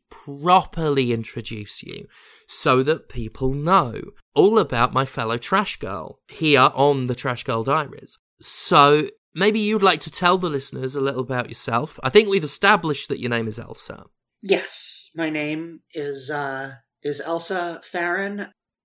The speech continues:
Speaker 2: I rose to what meager, meager prominence I have, literally by replying to a tweet from Jonathan Holmes saying, "May I be on your podcast,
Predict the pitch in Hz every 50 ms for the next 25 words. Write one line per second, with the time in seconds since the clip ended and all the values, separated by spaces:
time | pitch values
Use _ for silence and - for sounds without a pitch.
0 | _ - 151 151 139 139 165 170 170 170 170 170 - - - - 170 160 156 147
1 | 143 139 131 131 151 156 156 - - _ _ _ _ _ - 156 156 160 170 185
2 | 190 185 190 185 175 165 147 131 - - 147 143 147 156 156 151 147 139 135 -
3 | - 151 143 135 131 127 131 127 123 - - 135 123 120 - 151 175 165 165 165
4 | 165 170 165 - - _ _ _ _ _ _ _ - 160 156 156 160 143 156 156
5 | 156 147 151 151 135 143 131 123 127 131 131 - - 151 135 131 127 127 135 131
6 | - 143 135 131 - - - - - 143 139 143 - - - 143 135 135 123 127
7 | 143 127 135 131 127 135 131 120 135 131 123 123 127 127 139 143 139 - - -
8 | - - _ _ _ _ - - - 151 135 127 123 123 123 123 120 120 - -
9 | - _ _ _ _ _ - 143 139 135 135 135 131 135 135 135 139 139 135 131
10 | 127 127 131 127 131 - - 143 135 135 131 - - 127 120 120 120 120 - -